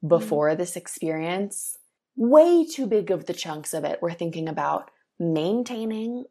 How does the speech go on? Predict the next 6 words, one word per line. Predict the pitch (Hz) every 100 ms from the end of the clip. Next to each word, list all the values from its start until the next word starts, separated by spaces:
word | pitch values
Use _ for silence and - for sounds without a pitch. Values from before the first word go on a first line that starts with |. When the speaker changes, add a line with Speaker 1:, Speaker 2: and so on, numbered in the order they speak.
| _ -
Speaker 2:
a | 160 156 151 156
slim | - - - 165 160 185 208
body | 196 160 147 147
weight, | 151 127 143 190 - - _ _ _ _
Speaker 1:
Mm-hmm. | 214 196 202
Speaker 2:
controlling | 196 190 190 - 170 175 190 214 233 254